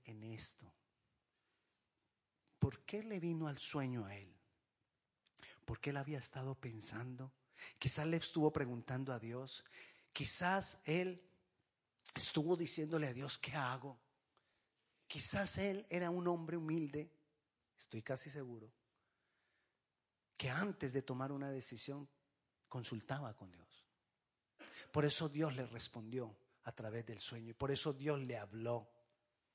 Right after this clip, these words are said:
y por eso Dios le dijo lo que tenía que hacer, y por eso Dios le avisó y hasta le dijo el nombre que le tenía que poner al niño.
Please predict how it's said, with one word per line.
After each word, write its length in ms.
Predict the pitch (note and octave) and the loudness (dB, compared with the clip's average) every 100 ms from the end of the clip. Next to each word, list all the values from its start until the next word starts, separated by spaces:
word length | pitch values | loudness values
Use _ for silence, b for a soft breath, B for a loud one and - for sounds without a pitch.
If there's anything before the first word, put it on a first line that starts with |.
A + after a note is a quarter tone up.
| _ B B | _ B B
y 80 | D3+ | 0
por 200 | D3 D3 | 4 4
eso 220 | D3 D#3 | 4 2
Dios 220 | D3+ D3 | 2 2
le 100 | D3 | 4
dijo 280 | C#3+ D3+ B2 | 2 2 0
lo 120 | A#2 | -2
que 120 | - | -4
tenía 300 | - A2 A#2 | -6 -6 -4
que 140 | - A#2+ | -4 -4
hacer, 340 | - A#2+ - _ - B B | -2 -4 -8 _ -12 B B
y 80 | D3+ | 2
por 180 | D3+ | 4
eso 220 | D#3 D#3 D#3 | 4 4 4
Dios 160 | D#3 | 4
le 120 | D3+ | 6
avisó 420 | D#3 C3+ A#2+ D#3+ D#3+ | 4 2 2 6 6
y 80 | |
hasta 200 | D3 - | 6 4
le 120 | B2+ B2 | 2 4
dijo 260 | D3+ - | 4 4
el 160 | C#3 C#3 | 4 6
nombre 320 | D3+ D3 C3 | 4 4 -2
que 120 | - | -2
le 100 | A#2+ | -4
tenía 280 | - A#2+ B2 | -4 -8 -8
que 120 | - | -10
poner 260 | B2+ A#2+ A#2+ | -4 -2 0
al 140 | A#2 | -2
niño. 320 | A#2+ A#2+ A2 | -2 -4 -6